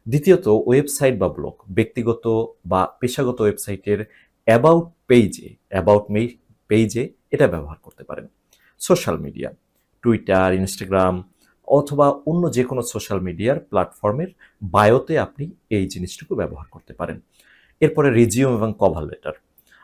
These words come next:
আপনার রিজিউমের উপরে একটি সংক্ষিপ্ত ব্র্যান্ড স্টেটমেন্ট যোগ করতে পারেন। কভার লেটারের শুরুতে নিজেকে পরিচিত করার জ-, জন্য এই কথাগুলো আপনি বলতে পারেন।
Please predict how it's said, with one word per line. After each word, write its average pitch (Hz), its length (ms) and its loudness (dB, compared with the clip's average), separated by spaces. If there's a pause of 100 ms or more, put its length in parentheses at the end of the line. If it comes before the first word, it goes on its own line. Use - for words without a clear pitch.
আপনার 139 240 2
রিজিউমের 127 420 2
উপরে 113 320 2
একটি - 180 -8
সংক্ষিপ্ত - 580 -8
ব্র্যান্ড 92 460 -2
স্টেটমেন্ট 147 480 -10 (340)
যোগ 92 220 -6
করতে - 240 -18
পারেন। - 300 -14 (560)
কভার 143 280 4
লেটারের 165 320 0
শুরুতে 95 560 -4
নিজেকে 107 560 -2 (140)
পরিচিত 120 420 -2
করার 92 300 0
জ-, 95 340 -4
জন্য 135 440 -6 (320)
এই 143 260 0
কথাগুলো 101 540 -2 (200)
আপনি 92 260 -6
বলতে 82 260 -10
পারেন। - 300 -14